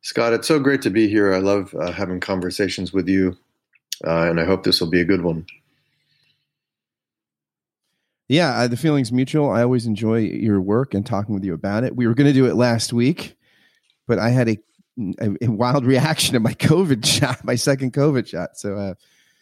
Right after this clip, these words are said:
Speaker 2: public service announcement to all our listeners. If you get the second covid shot, it can be a doozy. <laughs>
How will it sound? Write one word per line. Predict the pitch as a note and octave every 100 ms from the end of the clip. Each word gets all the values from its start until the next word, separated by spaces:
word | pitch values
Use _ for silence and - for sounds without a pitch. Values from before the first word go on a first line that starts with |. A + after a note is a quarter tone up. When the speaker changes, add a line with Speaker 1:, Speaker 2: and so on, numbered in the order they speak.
| _ _ _ -
Speaker 2:
public | E3+ E3
service | - E3 D#3+ C#3+
announcement | A2+ F#2+ F2+ G#2+ F#2+
to |
all | F#2+ A2
our | G#2+
listeners. | G2+ G2 E2+ -
If | F#2+ A2
you |
get | G2 A2 -
the | G2 -
second | A#2+ G#2 G2 - _ _ _ _ _ -
covid | C#3+ B2 G#2+
shot, | G2+ -
it | A2
can | A#2 A2
be | A#2
a | G2+
doozy. | G2+ G#2+ B2 - - -
<laughs> | - - - - - B3 - A3 - - A#3